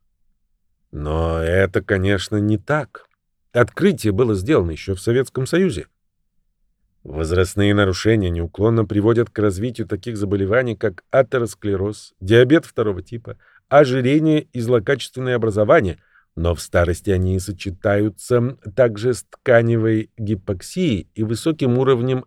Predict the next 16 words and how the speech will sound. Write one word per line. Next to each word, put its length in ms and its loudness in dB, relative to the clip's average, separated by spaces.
окислительного 920 -6
стресса, 640 2
что 300 -6
создает 680 0
патофизиологический 1080 -2
букет, 440 2
который 440 -2
приводит 560 -4
к 100 -18
неуклонному 800 0
формированию 800 2
более 720 0
жесткой 640 0
клинической 720 -6
конструкции 720 -2
немощи – 760 0